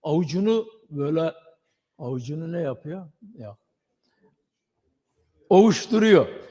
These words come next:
Niye? E çünkü iş var, para var, iş çıkacak, açılacak. Demircinin hoşuna gidiyor, betoncunun hoşuna gidiyor, bir ekonomi dönüyor.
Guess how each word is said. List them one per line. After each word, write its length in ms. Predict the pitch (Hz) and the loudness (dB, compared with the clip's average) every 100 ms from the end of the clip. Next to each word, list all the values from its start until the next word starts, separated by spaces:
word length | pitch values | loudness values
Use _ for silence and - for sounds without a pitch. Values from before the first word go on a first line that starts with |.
| - 160 | -14 -4
Niye? 460 | 196 262 269 311 - - - _ _ 180 | 0 4 4 2 -2 -20 -20 _ _ -4
E 120 | 143 | -4
çünkü 300 | 202 220 240 | -4 -4 -2
iş 340 | 233 254 - | 0 0 2
var, 300 | 269 220 120 | 2 2 -2
para 300 | 143 156 254 | -2 2 4
var, 260 | 269 185 - 233 | 4 4 -2 -6
iş 220 | 196 - | -6 -6
çıkacak, 500 | 226 247 208 202 180 | -6 -4 0 -2 -2
açılacak. 580 | 185 185 196 185 208 - - - _ - | -4 -2 -2 0 -4 -6 -16 -20 _ 0
Demircinin 680 | 165 220 220 185 226 233 226 | 4 4 4 2 -2 0 0
hoşuna 400 | 220 - 220 226 | 0 -2 -4 -4
gidiyor, 420 | 220 208 233 185 | -6 -6 -4 -2
betoncunun 560 | 156 165 165 160 208 | -2 -2 -6 -4 -4
hoşuna 360 | 214 208 214 226 | -2 -4 -4 -6
gidiyor, 420 | 214 208 226 208 | -4 -6 -4 -4
bir 180 | 226 240 | -4 -2
ekonomi 560 | 180 - 208 254 285 226 | -4 0 0 2 0 -2
dönüyor. 400 | 202 156 117 | 0 0 -2